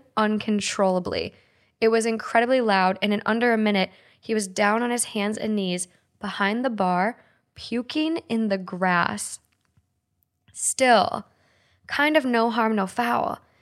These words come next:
until he gets up and puts all of his weight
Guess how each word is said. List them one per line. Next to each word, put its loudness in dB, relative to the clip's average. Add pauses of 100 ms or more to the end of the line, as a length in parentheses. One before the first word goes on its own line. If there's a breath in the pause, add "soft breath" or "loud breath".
(220)
until 0
he 2
gets 0
up 0
and -4
puts -4
all 0
of -2
his 0
weight -2